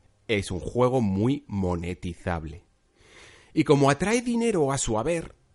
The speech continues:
mucha gente está dispuesta a jugarlo por encima de otras cosas, por encima incluso de sus propios gustos,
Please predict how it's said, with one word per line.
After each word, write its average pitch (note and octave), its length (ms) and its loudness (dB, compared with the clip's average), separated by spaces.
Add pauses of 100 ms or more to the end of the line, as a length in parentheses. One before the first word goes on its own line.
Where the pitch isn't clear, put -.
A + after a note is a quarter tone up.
(600)
mucha D3+ 460 -2
gente D3+ 420 0
está B2+ 240 -2
dispuesta C#3+ 680 -4
a B2+ 60 -4
jugarlo B2 960 -2
por G#2 160 0
encima A#2+ 480 0
de A#2 100 2
otras A2 340 -4
cosas, C#3 540 -2
por F2+ 220 -10
encima B2 420 -2
incluso A#2+ 580 2 (560)
de G2 140 -4
sus - 220 -4
propios A#2+ 440 2
gustos, A#2 640 -2